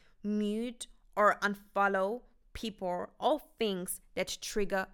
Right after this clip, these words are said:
your peace of mind. Why do I say these things? Because, you know, I know how it is. <laughs> Sometimes, yeah, when we see people on our For You page,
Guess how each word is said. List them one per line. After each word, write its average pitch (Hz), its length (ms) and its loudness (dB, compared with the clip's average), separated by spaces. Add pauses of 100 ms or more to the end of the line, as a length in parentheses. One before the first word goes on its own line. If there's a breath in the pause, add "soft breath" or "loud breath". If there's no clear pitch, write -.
your 175 280 -4
peace - 280 -12
of 175 80 -12
mind. - 380 -10 (2000)
Why 208 180 8
do 220 100 4
I 208 80 4
say 208 180 -6
these 190 180 -8
things? - 300 -10 (300 loud breath)
Because, 220 320 4 (880)
you 247 140 0
know, 233 360 4
I 240 140 4
know 247 120 0
how 214 200 -2
it 185 120 -2
is. - 400 -8 (320)
<laughs> 240 500 10 (400 loud breath)
Sometimes, 262 720 2
yeah, 190 140 2
when 214 180 2
we 214 140 -2
see 226 200 -4
people 226 280 -4
on 202 220 2
our 190 220 2
For 208 140 -4
You 214 220 -4
page, 214 680 2